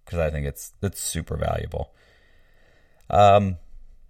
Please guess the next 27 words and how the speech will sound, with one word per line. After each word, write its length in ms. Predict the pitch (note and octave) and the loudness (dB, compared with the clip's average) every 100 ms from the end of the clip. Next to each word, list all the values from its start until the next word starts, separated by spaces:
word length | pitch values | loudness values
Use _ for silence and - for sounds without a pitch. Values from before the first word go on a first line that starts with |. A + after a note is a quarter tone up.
| _ - _ _ _ - | _ -20 _ _ _ -4
that's 220 | C3+ - | -2 2
all 140 | F3+ | 4
I 60 | A2+ | 4
got. 340 | F#2+ B2+ - - | 2 0 -2 -4
I'm 140 | A2 | -2
looking 260 | A#2 - A2+ | -2 -2 -4
at 80 | F#2+ | 0
my 100 | F#2 | 2
list. 500 | G2+ A2 - - - | 4 2 0 -12 -4
It's 220 | - B2 | -4 -2
not 200 | A#2+ A2+ | -2 -2
much. 480 | E2 G2 F2+ - - - - _ G#2+ | 2 2 2 -4 -16 -18 -20 _ -8
Maybe 280 | G#2+ A#2+ | -6 -4
this 220 | A#2+ G#2+ - | -4 -4 -4
will 80 | |
be 120 | F2+ F2 | -2 -2
my 140 | D#2+ | 0
last 300 | D#2+ D#2 - | 0 0 -2
one 220 | D2+ D#2 | -4 -4
ever. 360 | - D#2 D#2 D2 _ - | -4 -6 -6 -8 _ 0
Oh, 300 | A2 A2 - - _ | 4 4 2 -4 _
if 160 | F#2 G#2 | -10 -6
you 100 | G2+ | 0
want, 240 | G#2+ G2 | 0 0
I 80 | E2+ | -2
do, 500 | F2 F2 G2+ G2 F2 | -4 -2 -2 0 0
um, 260 | F#2 F2+ | 0 -2